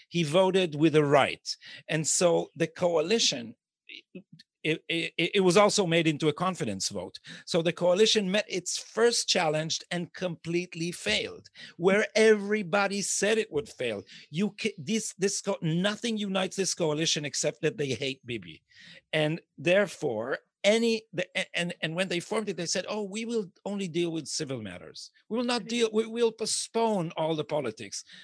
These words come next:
But politics doesn't wait for them. So the time came, the vote came, and in the early morning hours, it was a fifty-nine to fifty-nine vote, a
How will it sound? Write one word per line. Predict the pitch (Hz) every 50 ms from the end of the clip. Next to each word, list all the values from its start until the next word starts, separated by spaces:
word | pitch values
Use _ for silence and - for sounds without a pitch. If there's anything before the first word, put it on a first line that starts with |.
| - -
But | - 139 - _ -
politics | 175 175 185 196 196 196 190 175 - - -
doesn't | - - 135 101 143 160 147 156 170 165 - _ _ _ _ _ -
wait | - 127 143 190 196 143 -
for | 175 160 139
them. | 104 - 123 101 98 - - - - - -
So | - - 170 165 147 147 - _ _ -
the | 147 147
time | - - 180 185 190 185
came, | - - 175 170 165 160 151
the | 139 135
vote | 113 127 175 185 180 - -
came, | - 170 151 151 151 151 147 - - - - _ _ -
and | 151 147 156
in | 151 156
the | 139 165 170 -
early | 180 165 185 196 196 196
morning | 170 160 165 175 170 160 147 147 -
hours, | 143 143 170 160 147 127 110 117 113 98 98
it | 143 143
was | 151 143 123 131
a | 123
fifty-nine | - - - 165 165 - - - 156 151 143 139 143 147 143 143 143
to | 147 127
fifty-nine | - 139 143 - - - 127 123 127 123 123 127 131 127 123 -
vote, | 117 104 131 147 160 170 170 -
a | - 113